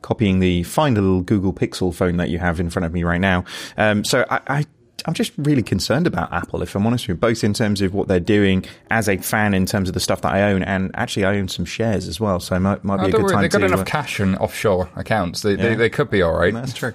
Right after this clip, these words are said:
Speaker 2: <laughs> Um, but I'm gonna talk a little bit more about Venmo, 'cause the next story here, again submitted to FinTech Insider News by Fagan, was about Venmo offering users a physical debit card. Now, I would encourage you, if you're listening to this and you're commuting somewhere and you have internet access,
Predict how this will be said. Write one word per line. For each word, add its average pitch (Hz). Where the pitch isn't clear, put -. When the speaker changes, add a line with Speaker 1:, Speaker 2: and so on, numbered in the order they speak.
Speaker 2:
<laughs> 131
Um, 143
but 160
I'm 160
gonna 196
talk -
a 135
little 135
bit 117
more 113
about 101
Venmo, 117
'cause -
the 127
next 151
story 113
here, 98
again 90
submitted 98
to 87
FinTech 90
Insider 85
News 82
by 90
Fagan, 90
was 85
about 127
Venmo 151
offering 117
users 85
a 170
physical -
debit 170
card. -
Now, 151
I 156
would 165
encourage 190
you, 131
if 117
you're 110
listening 113
to -
this 90
and 92
you're 85
commuting 95
somewhere 87
and 87
you 90
have 104
internet 90
access, -